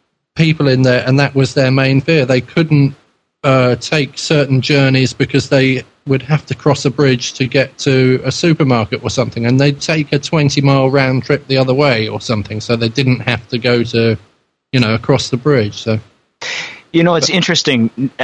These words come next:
Speaker 2: Ever since this bridge collapsed, <clears throat> I've noticed, because I, I take a bus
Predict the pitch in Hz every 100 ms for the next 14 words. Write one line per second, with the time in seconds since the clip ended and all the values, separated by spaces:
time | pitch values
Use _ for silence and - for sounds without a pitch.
0 | - 160 175 - 175 - 143 - 120 135
1 | 127 131 117 104 - - _ _ - -
2 | 147 104 120 131 131 107 - 110 107 107
3 | - - 110 104 123 110 87 107 101 -
4 | -